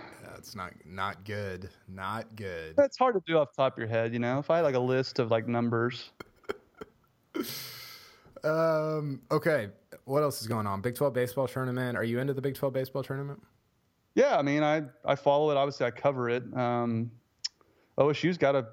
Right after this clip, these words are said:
Speaker 2: keep winning, I guess, to, to keep their season alive.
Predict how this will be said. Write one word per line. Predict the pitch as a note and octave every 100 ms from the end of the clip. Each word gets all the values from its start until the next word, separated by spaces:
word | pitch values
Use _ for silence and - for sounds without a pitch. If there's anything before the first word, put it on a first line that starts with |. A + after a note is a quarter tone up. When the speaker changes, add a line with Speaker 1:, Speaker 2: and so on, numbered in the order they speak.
| -
Speaker 2:
keep | D3+ C#3
winning, | C3 F#3+ B2 A2+
I | A#2
guess, | B2 B2+
to, | - A#2+ A#2
to | -
keep | - C3
their | A#2
season | C3+ E3 B2+
alive. | A2 G#2+ A2+ B2 B2